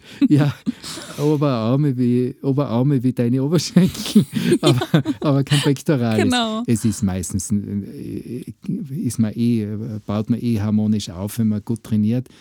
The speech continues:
Speaker 1: Aber es gibt tatsächlich so Ausnahmen und da gibt's eben wirklich ein Pectoralis-Implantat.
Speaker 2: Die füllen dann auf quasi, ja?
Speaker 1: Genau.
Speaker 2: Und wenn die
Speaker 1: Meistens.
Speaker 2: Haut wirklich zu lätschert ist,
Speaker 1: <clears throat>
Speaker 2: wird sie gestrafft auch?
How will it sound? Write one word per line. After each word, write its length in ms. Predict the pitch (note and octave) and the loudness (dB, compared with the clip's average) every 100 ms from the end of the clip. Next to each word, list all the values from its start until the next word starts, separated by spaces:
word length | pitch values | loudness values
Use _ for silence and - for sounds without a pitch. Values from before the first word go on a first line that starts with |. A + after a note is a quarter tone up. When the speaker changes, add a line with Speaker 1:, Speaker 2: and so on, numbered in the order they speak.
| - - | -20 -6
Speaker 1:
Aber 120 | A#2+ C3 | 0 0
es 100 | - | 0
gibt 180 | D3+ | -2
tatsächlich 400 | C3 - D3+ B2+ | -2 -2 -4 -4
so 80 | - | -6
Ausnahmen 540 | F#2 G2+ A#2+ A2 G#2+ G#2 | -4 -4 -2 0 0 0
und 140 | G2 | -2
da 40 | |
gibt's 260 | G2 G2 - | -6 -6 -8
eben 120 | F#2+ | -8
wirklich 280 | F#2+ - F#2+ | -6 -6 -8
ein 100 | F2+ | -10
Pectoralis-Implantat. 840 | - - F#2 F2+ G#2 - C#3+ G#3+ | -14 -16 -14 -12 -14 -12 -8 -8
Speaker 2:
Die 20 | - | -4
füllen 260 | F#3 G3 | -4 -4
dann 180 | G3+ G3+ | -6 -6
auf 260 | E3 E3 - | -6 -8 -8
quasi, 360 | E3+ E3+ F3 | -8 -6 -4
ja? 220 | E3 F#3 A3+ _ - - | -4 -6 -10 _ -20 -16
Speaker 1:
Genau. 160 | F2+ D#2+ F2+ _ | -14 -14 -16 _
Speaker 2:
Und 120 | - A3 | 0 2
wenn 100 | A3+ | 2
die 60 | |
Speaker 1:
Meistens. 100 | G#3+ G#3+ | 2 -2
Speaker 2:
Haut 180 | B3 A3 | -4 -6
wirklich 360 | A#3+ D4 - | -6 -8 -10
zu 180 | - A#3+ | -8 -6
lätschert 520 | A#3 E3 F3+ - A#3+ A3+ | -4 -4 -2 -2 0 0
ist, 340 | D4+ - - - - - | 0 -2 -4 -8 -14 -20
Speaker 1:
<clears throat> 320 | - - _ | -20 -20 _
Speaker 2:
wird 220 | - A3+ - | -2 -2 -2
sie 260 | C4+ - - | -4 -6 -4
gestrafft 480 | A3+ - E3 - - | -4 -2 -6 -4 -6
auch? 300 | D4+ - | -6 -8